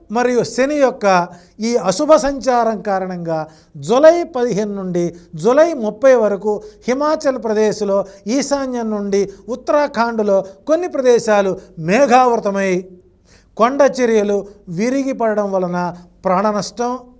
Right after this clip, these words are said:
ఆస్తి నష్టం జరుగుతుంది. ఆగస్ట్ మరియు సెప్టెంబర్లో దక్షిణ భారతదేశంలో సాధారణం కంటే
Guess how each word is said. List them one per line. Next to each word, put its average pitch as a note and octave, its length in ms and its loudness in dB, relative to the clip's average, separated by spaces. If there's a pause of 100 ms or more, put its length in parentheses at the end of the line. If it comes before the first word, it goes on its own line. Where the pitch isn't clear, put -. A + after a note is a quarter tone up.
ఆస్తి B3+ 340 -2
నష్టం A3 400 -10
జరుగుతుంది. D3 520 -8 (1800)
ఆగస్ట్ C4 640 2 (200)
మరియు A3+ 280 2
సెప్టెంబర్లో A#3 1080 0 (240)
దక్షిణ A#3+ 520 0
భారతదేశంలో G#3 1080 0 (200)
సాధారణం C4+ 880 0
కంటే F#3+ 540 -4